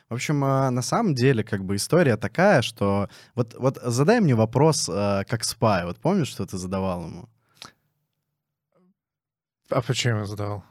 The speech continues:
Speaker 1: Ну, ты, ты ему задавал что-то, а, а-ля из разряда,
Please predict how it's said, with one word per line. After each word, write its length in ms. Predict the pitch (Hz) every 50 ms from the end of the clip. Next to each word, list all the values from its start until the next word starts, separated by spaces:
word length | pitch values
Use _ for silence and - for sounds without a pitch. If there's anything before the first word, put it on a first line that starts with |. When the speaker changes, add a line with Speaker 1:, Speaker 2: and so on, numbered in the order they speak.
| _
Speaker 1:
Ну, 120 | - 131 127
ты, 200 | - 160 151 113
ты 140 | - 151 147
ему 140 | 151 151
задавал 360 | 127 120 117 131 160 214 254 240
что-то, 480 | - - 131 113 - 113 107 101 - -
а, 260 | - 60 65 92 - -
а-ля 320 | - 107 110 110 123 127 117
из 100 | 104 104
разряда, 580 | 101 104 101 117 123 143 139 127 110 98 90